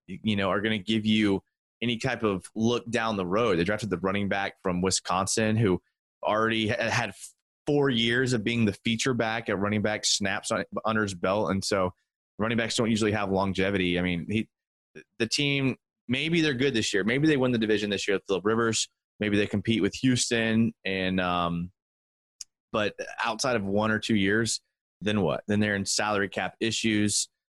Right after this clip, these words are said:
Um, they're, they have no quarterback. Phillip Rivers isn't, you're not gonna be drafting in, like, the top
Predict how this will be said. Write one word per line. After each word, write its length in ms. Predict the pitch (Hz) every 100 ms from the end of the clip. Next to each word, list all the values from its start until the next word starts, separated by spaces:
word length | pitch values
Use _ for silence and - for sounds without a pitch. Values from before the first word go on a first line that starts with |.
| _
Um, 460 | 87 90 87 87 87 - -
they're, 260 | 98 95 -
they 140 | 107
have 180 | 101 104
no 160 | 101 104
quarterback. 680 | - 113 107 101 98 98 - _ _ _ _ _ _
Phillip 140 | - 127
Rivers 180 | 135 110
isn't, 320 | 117 127 101
you're 120 | 120
not 100 | 127
gonna 120 | 135
be 80 | 110
drafting 500 | 95 101 101 101 92
in, 60 | 90
like, 120 | 90
the 80 | 90
top 260 | 98 -